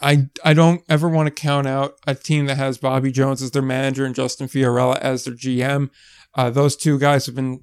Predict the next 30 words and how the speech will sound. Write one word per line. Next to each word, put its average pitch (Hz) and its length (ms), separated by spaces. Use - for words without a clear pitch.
just 123 180
magic 127 480
for - 160
that 147 220
team. 175 400
Uh, 127 380
they've 147 280
just 131 300
done 131 180
so 156 260
well 131 240
for 127 140
them. 123 200
I 123 60
mean, 120 320
what 147 200
was 123 160
it? 98 160
Back-to-back 135 800
championship 139 760
games 135 600
or - 80
championship 135 500
series 139 560
for 139 260
consecutive 131 520
years 131 360
there 127 200
for 123 120
them, 123 280